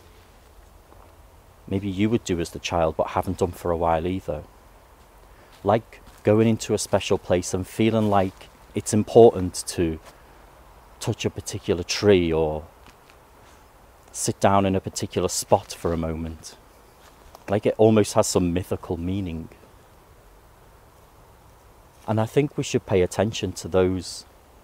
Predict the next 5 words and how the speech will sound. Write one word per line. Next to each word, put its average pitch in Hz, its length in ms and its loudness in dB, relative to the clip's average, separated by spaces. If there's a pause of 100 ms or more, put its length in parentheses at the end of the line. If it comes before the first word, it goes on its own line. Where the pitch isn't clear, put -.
(440)
urges 92 600 0
and 80 240 -6
those 82 540 -6 (1400)
almost, 95 540 -6
uh, 85 40 -2